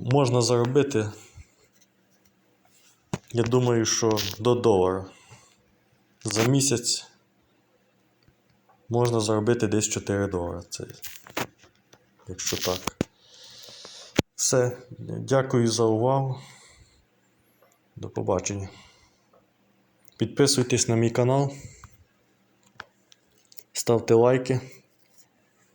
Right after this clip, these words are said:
А також заходіть по моїм ссылкам <clears throat> до цих програм Bitcoin Cash G V,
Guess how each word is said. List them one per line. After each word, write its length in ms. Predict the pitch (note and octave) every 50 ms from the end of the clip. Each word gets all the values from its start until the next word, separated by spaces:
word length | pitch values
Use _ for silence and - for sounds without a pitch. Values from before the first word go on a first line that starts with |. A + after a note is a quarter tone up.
| _ _ _ _ - - _ _ _ _ _ _ _ _ _
А 420 | A2+ A2 A2 A2 G#2+ A2 G#2+ G#2 G#2 - - _ _
також 680 | A#2+ C3 B2+ B2+ - B2 A#2+ A#2+ - - - - - - - _ _ _ _ _ _ _ _ _ _ _ - -
заходіть 640 | A2 A2+ - - C3+ B2 B2 B2+ A#2+ - - - - - - - -
по 120 | - A2+
моїм 260 | A#2 A#2+ A#2+ A#2 A2
ссылкам 560 | G#2+ - - C#3 C3+ B2+ C3+ - A#2+ A#2 A2 - - - - _ _ _ _ _ _ _ _ _ _ _ _ _ _ _ _ _ _ _ _ _ _ _ _ _ _ - - - _ _ _ _ _ _ -
<clears throat> 1600 | - F#3+ F3+ - - - D#3 D#3+ C#3+ C3 A#2+ C3+ - - - - - - - - - - B2 A2+ A2 G#2+ G#2 G#2+ A2 - - - -
до 100 | A#2 A2+
цих 340 | A#2 - C#3 C3 C3 C3+
програм 520 | - B2+ B2 A#2 A2+ A2+ G#2+ G2 F#2+ F#2+ G2
Bitcoin 520 | G2+ G2 - - A#2 G#2+ G#2 G2 - -
Cash 280 | C#3 C#3 C#3 - - B2+
G 200 | A#2+ B2+ C3 C3
V, 200 | C3 C3 C3+